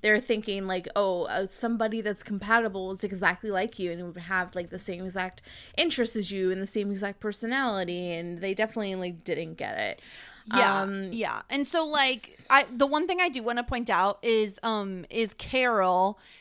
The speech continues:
Speaker 2: and because I feel like she has a callback to an earlier episode of Boy Meets World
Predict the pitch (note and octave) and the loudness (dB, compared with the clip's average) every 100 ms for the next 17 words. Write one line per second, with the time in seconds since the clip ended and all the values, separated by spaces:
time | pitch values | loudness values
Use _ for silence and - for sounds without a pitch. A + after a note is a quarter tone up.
0 | _ A#3 A#3+ D4 A#3+ A#3+ C4 C#4 D4+ C4 | _ -4 -2 2 2 2 0 0 2 2
1 | B3 - - A#3+ A#3 A#3+ - A3+ G#3 G3+ | 0 0 0 0 -2 -4 2 4 4 4
2 | G#3 G#3 - A#3+ A3 G#3+ G#3 G#3 G3 - | 2 -2 -4 -2 0 0 -4 -6 -10 -12
3 | - - A3+ F#3+ G#3+ A#3+ C4 D#4+ G4 - | -18 -4 0 0 0 2 4 2 -2 -12
4 | _ - D4 B3 A3+ G#3+ A3 A#3 A#3+ A#3+ | _ -12 -8 -8 -6 -6 -4 -4 -2 -2
5 | B3 C4+ C#4+ C#4 C4+ C#4+ D4 - D4 D4+ | -2 -2 -4 -4 -2 -2 -4 -4 2 2